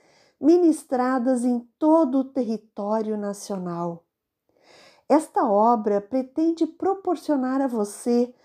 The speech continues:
mais do que a conhecida prática de ler. Quer outro sim, que seja uma experiência sensorial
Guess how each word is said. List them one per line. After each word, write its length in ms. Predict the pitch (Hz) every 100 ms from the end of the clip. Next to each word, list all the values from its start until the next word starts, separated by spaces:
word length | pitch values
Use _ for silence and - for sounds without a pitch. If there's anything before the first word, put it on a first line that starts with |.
| _ _ _
mais 360 | 254 294 330 311
do 180 | 277 294
que 140 | 285
a 80 | 294
conhecida 760 | 285 277 254 254 - 269 240 240
prática 720 | - 214 220 226 - - 202
de 160 | 185 202
ler. 400 | 185 175 180 175 _ _ _ _ _ _ _
Quer 360 | - 226 254 262
outro 380 | 240 240 - 190
sim, 600 | - - - 240 233 208
que 140 | - 254
seja 480 | 262 - 330 311 302
uma 160 | 285
experiência 1000 | 269 - - 302 247 240 254 262 247 262
sensorial 960 | 240 - 240 226 - 208 208 214 226